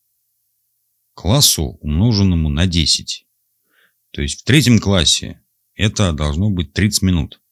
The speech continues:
а в старшей школе до двух часов.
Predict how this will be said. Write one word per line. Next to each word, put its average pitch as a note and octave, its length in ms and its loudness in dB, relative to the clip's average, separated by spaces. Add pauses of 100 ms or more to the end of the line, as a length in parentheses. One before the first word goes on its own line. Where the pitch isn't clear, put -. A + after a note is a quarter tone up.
(880)
а - 120 -18
в - 40 -8
старшей A#2 360 2
школе F2+ 380 2
до G#2 220 0
двух F2+ 280 0
часов. - 520 -6